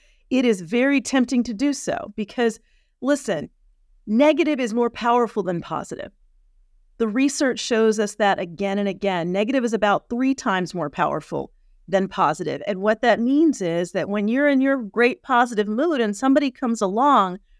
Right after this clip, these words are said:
with something negative, it can feel overpowering. And when it feels overpowering, you're gonna wanna keep talking about it because it's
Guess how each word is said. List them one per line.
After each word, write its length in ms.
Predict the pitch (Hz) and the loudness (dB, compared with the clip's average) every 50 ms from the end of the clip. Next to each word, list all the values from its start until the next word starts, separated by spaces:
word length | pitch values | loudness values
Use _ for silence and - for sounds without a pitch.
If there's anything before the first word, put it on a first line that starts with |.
| _ _ _ _ _ - | _ _ _ _ _ -2
with 180 | - 226 214 | -2 -2 0
something 460 | - - 220 196 185 - 202 190 185 | 0 0 -2 -2 -2 -2 -6 -4 -2
negative, 720 | 202 254 285 339 330 339 240 196 151 151 160 185 202 - _ _ _ _ _ _ _ _ _ _ | 0 0 0 2 2 2 0 0 -2 -2 -4 -6 -8 -12 _ _ _ _ _ _ _ _ _ _
it 160 | - 302 - - | -8 -8 -6 -2
can 180 | - 330 330 285 | 0 0 0 0
feel 340 | - 269 247 233 233 226 - | 2 2 4 4 2 2 0
overpowering. 960 | - 214 208 196 202 202 208 208 - - 262 269 311 370 381 269 170 131 - - _ _ _ _ _ _ _ _ - | 0 2 2 2 0 -2 -6 -6 -6 -6 -4 -2 0 2 2 2 0 0 -6 -12 _ _ _ _ _ _ _ _ -2
And 80 | 220 | 0
when 80 | 233 233 | 0 0
it 80 | - | 0
feels 240 | - - - - 202 | 0 0 0 2 2
overpowering, 580 | 240 226 190 202 - - 381 415 403 381 311 254 | 2 2 2 0 -2 0 0 2 4 4 4 4
you're 140 | 226 262 262 | 2 0 0
gonna 140 | 359 427 494 494 - | 0 -2 -2 0 2
wanna 200 | 440 226 139 147 | 2 2 2 0
keep 240 | - - 190 - - | -4 -8 -10 -10 -8
talking 420 | - 185 151 147 - - 175 165 | -6 -4 -4 -4 -6 -6 -6 -6
about 300 | 156 151 165 160 151 135 | -6 -4 -4 -2 -2 -2
it 80 | - - | -4 -6
because 280 | 247 - - 294 269 | -6 -4 -4 -2 0
it's 180 | 320 311 277 | -2 -4 -4